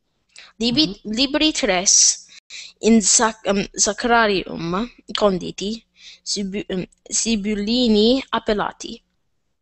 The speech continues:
Speaker 1: Ad eos quasi ad oraculum quindecembri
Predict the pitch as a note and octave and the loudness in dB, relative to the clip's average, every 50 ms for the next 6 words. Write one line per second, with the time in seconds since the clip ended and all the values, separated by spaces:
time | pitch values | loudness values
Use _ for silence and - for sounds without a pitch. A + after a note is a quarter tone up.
0 | _ _ _ - - - - - - - - C#4 C#4 C#4 - D4 E4+ E4+ F4 - | _ _ _ -20 -18 -16 -14 -14 -14 -4 -2 0 0 2 4 6 6 6 6 6
1 | - - - E4 D#4 D#4 - - D4+ C#4+ C4+ C4 A#3+ - - - - _ _ - | 4 4 4 4 4 4 4 2 4 4 4 4 2 -2 -10 -12 -16 _ _ 4
2 | A3+ B3 B3+ C4+ C#4+ C#4 - - A3+ A3+ G#3+ G#3+ A3 A#3 A#3 A#3 A#3+ B3+ A#3+ - | 4 6 8 6 4 4 2 0 2 4 4 6 6 8 8 8 8 6 2 -2
3 | _ - - B3 B3+ C4 C4 B3+ C4+ C4+ - C#4 B3+ B3 B3 A#3+ B3 A3+ A#3 A#3+ | _ -8 0 2 4 6 6 6 4 4 4 4 4 4 4 4 2 0 0 -2
4 | A#3+ A#3+ | -2 -4